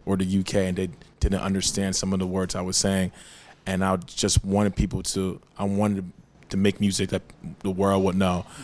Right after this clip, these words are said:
more than just, like, just my home base." And I was like, "Whoa, I, you don't hear people answer that that way, especially not superstars of your magnitude."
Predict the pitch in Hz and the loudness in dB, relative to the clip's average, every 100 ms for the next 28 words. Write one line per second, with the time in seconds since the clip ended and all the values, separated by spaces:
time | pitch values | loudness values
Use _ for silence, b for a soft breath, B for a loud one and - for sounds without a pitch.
0 | B - - 95 95 92 90 - 92 92 | B -14 -4 0 2 2 2 2 0 0
1 | 95 - 90 92 92 90 87 90 - B | -2 -2 -4 0 0 0 -2 -4 -8 B
2 | B 107 120 127 110 107 104 - 123 110 | B 0 2 2 0 -4 -4 -4 0 0
3 | 87 - 101 95 - - 107 110 104 104 | -2 -2 -2 -2 -10 -4 2 2 2 2
4 | 101 - 104 98 104 95 98 98 - B | 0 0 -6 -2 -2 -2 -2 -6 -8 B
5 | B - - - 95 87 - 127 120 - | B -8 -8 -4 -6 -6 -12 -20 -16 -4
6 | 131 127 123 104 123 113 - 104 - 101 | -2 0 0 2 0 -2 -2 -2 -2 -4
7 | 98 113 110 98 95 87 | -4 -2 -2 -4 -8 -10